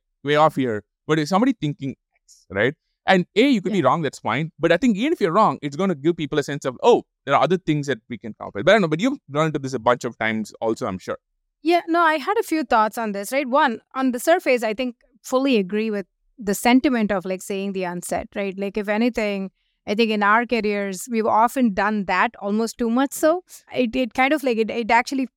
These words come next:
Speaker 2: hurts me to not speak the, the truth that I have in my head, like, whether, you know, whatever I believe in, I have to go say it. But here is a few places where it hasn't worked out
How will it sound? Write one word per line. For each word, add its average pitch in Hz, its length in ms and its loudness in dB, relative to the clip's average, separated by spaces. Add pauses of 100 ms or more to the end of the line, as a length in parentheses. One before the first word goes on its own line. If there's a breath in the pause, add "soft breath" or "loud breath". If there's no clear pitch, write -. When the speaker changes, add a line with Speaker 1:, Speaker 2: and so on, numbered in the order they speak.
(140)
Speaker 2:
hurts 247 500 0
me 233 240 2
to 226 100 2
not 214 400 2
speak - 360 -4 (100)
the, 196 300 2 (240)
the 202 180 0 (100)
truth 233 320 -2
that 208 120 4
I 190 60 0
have 196 240 0
in 202 100 -2
my 190 160 -4
head, 208 380 0
like, 202 180 -4
whether, 226 460 -2 (540)
you 233 80 0
know, 233 80 6
whatever 302 300 6
I 262 100 4
believe 233 320 -2
in, 233 80 0
I 220 100 -2
have 208 180 -2
to 214 80 -4
go 202 100 -2
say 190 240 -6
it. 269 120 0 (240)
But 247 320 6 (200)
here 349 300 4
is 330 120 0
a 247 180 0
few 294 300 -8 (100)
places 247 380 -2
where 220 280 2
it 208 120 -6
hasn't 254 420 2
worked 208 340 -4
out 190 340 0